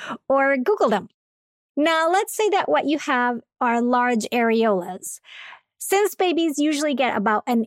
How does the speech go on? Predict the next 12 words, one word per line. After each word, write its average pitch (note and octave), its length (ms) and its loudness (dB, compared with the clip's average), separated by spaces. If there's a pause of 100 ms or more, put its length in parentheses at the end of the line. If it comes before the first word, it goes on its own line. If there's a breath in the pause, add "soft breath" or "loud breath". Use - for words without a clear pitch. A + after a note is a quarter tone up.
(100)
inch D4+ 340 0
of B3+ 200 0
areola A#3 640 0
in F4+ 180 2
their D4 180 2
mouth G#3+ 460 0
when C4+ 400 2
they're A3 180 2
feeding, G#3+ 640 0 (200)
if E4+ 280 0
your D#4+ 220 2
areolas C4+ 640 0